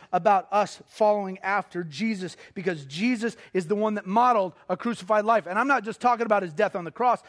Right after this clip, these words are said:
I'm talking about the night before he was crucified, where he got up in the upper room. And it says this in John chapter thirteen,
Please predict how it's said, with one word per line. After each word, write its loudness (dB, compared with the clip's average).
I'm -4
talking 2
about 2
the -2
night 2
before 0
he 2
was 2
crucified, -4
where 2
he 2
got 4
up 0
in -2
the 0
upper -2
room. 0
And -4
it -6
says -2
this -6
in -10
John 0
chapter 0
thirteen, -4